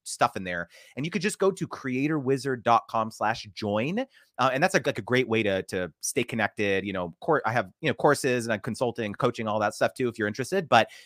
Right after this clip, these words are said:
mainly, I would love for you to, to join the newsletter because that really is, we've got over three thousand creators on there now. Um, and so if you're interested in, in staying updated with all the stuff and opportunities and stuff, that's a great place to start.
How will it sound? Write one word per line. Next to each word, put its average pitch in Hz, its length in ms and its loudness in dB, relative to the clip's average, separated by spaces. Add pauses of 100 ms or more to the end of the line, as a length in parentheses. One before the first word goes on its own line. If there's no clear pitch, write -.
mainly, 165 400 6
I 120 80 10
would 123 140 4
love 139 260 8
for 139 60 0
you 120 80 2
to, 110 140 2
to 101 140 -6
join 110 200 0
the 101 80 -2
newsletter 101 340 -2
because 95 300 -2
that 107 200 4
really 110 280 2
is, 98 100 0
we've 107 120 -2
got 120 180 8
over 110 180 0
three 117 200 -6
thousand 104 360 0
creators 104 340 -6
on 95 140 -4
there 95 140 -4
now. 90 260 -4 (380)
Um, 101 240 0
and 101 160 -4
so 101 180 0
if - 100 -6
you're 110 120 -4
interested 110 400 -2
in, 98 120 -2
in 92 80 -8
staying 98 220 -2
updated 92 300 -2
with 90 160 -6
all 92 100 -2
the 85 80 -12
stuff 90 280 -4
and 85 200 -10 (140)
opportunities 95 420 -2
and 85 100 -12
stuff, - 160 -4
that's 85 180 -6
a - 20 -20
great 80 160 -8
place 78 180 -10
to - 80 -18
start. - 240 -8